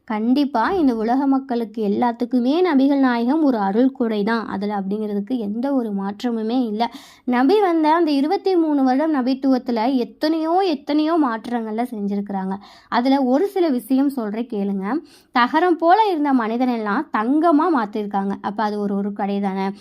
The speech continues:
அது மட்டும் இல்ல, சின்ன, சின்ன, சின்ன விஷயங்களுக்கெல்லாம் ரத்தத்தை வந்து ஓடும் காலத்துல அந்த ரத்தத்தோட மதிப்பை நமக்கு உணர வச்சிருக்காங்க. அதுவும் நம்ம ஒரு கொடை, அருள் கொடை தானே? வீட்டில மதுபானங்களை டேங்கு டேங்காக அடுக்கி வச்சிருந்த சமயத்துல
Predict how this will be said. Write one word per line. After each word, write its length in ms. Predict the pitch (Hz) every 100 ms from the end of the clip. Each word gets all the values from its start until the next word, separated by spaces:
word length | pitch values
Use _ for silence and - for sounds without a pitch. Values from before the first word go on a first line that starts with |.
| - _
அது 180 | 202 220
மட்டும் 320 | 233 233 294
இல்ல, 160 | 262 269
சின்ன, 300 | - 349 392
சின்ன, 200 | 370 339
சின்ன 220 | - 302
விஷயங்களுக்கெல்லாம் 920 | 269 240 302 294 262 233 240 233 226 285
ரத்தத்தை 520 | 214 208 330 339 339
வந்து 340 | 269 214 254
ஓடும் 440 | 220 214 277 294 277
காலத்துல 480 | 196 202 220 202 190 262 - - _
அந்த 260 | 269 311
ரத்தத்தோட 680 | 294 294 302 453 480 453 381
மதிப்பை 460 | 302 254 254 415 403
நமக்கு 440 | 330 254 226 370
உணர 320 | 285 226 220 208
வச்சிருக்காங்க. 540 | 208 190 190 185 190 -
அதுவும் 360 | 180 185 220 320
நம்ம 260 | 269 254
ஒரு 240 | - 233 202
கொடை, 240 | 208 202
அருள் 260 | 196 208 220
கொடை 260 | 220 196
தானே? 340 | 185 185 190 196 202 _ _ _ _ _
வீட்டில 500 | 240 233 262 262 240 247 330
மதுபானங்களை 760 | 226 262 269 262 302 320 269 302
டேங்கு 360 | 233 247 370 392
டேங்காக 440 | 311 302 330 330 339
அடுக்கி 320 | 277 262 311
வச்சிருந்த 380 | 294 285 240 226 220
சமயத்துல 600 | 208 233 269 269 220